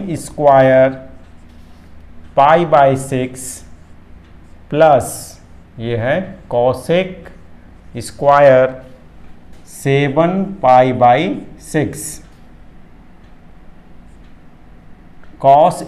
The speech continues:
square pi by three बराबर तीन बटे ये दो हमको लाना है, ठीक ना। तो हम इसमें देखिए क्या करेंगे,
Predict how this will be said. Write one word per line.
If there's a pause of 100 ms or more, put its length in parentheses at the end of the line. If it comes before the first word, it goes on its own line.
(100)
square (1600)
pi
by (640)
three (300)
बराबर (880)
तीन
बटे (380)
ये
दो
हमको
लाना
है, (800)
ठीक
ना।
तो
हम
इसमें
देखिए
क्या
करेंगे,